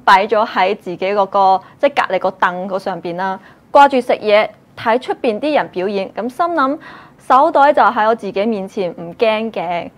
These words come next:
咁好啦，就係喺我放鬆呢個界限嘅時候，咁就出事啦。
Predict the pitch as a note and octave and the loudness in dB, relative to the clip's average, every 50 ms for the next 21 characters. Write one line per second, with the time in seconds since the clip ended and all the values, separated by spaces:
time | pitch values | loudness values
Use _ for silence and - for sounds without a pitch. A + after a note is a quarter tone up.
0 | _ _ - G3 A#3 - A3+ F#3+ F#3+ G#3+ A3 A3+ A3 A3 G#3+ A3 A#3+ - _ _ | _ _ -10 -10 -6 -2 -2 -2 0 2 2 2 2 2 0 -2 -6 -12 _ _
1 | - G#3 F#3 - G#3 F#3 F#3 F#3+ G3 G3 G3 - G#3 G#3+ - - G3+ G#3+ G#3+ - | -8 -6 -6 -4 -2 -2 0 0 0 -2 -2 -2 -2 -2 2 2 0 0 -2 -2
2 | - A#3+ A3 G#3 G3+ G#3 G#3 G#3+ - D4 C4 B3+ B3+ B3+ C4+ B3 A#3 A#3+ - - | 2 4 4 4 4 2 -2 -2 0 0 2 2 2 2 0 0 0 0 0 2
3 | A3 F#3 G3 G#3 A3 G3+ F3+ F#3 F#3+ G#3 G3+ G3+ - _ F#3 F3+ G#3 G3 G#3 - | 2 4 2 2 0 -2 -2 -2 -4 -6 -6 -6 -8 _ -6 0 0 0 0 -2
4 | - _ _ _ - - - - - _ _ - G3 F#3+ G#3 G3 - - A3 - | -6 _ _ _ -20 -20 -20 -20 -20 _ _ -10 -10 -8 -8 -8 -8 -10 -14 -12
5 | - - - - - | -12 -10 -8 -8 -8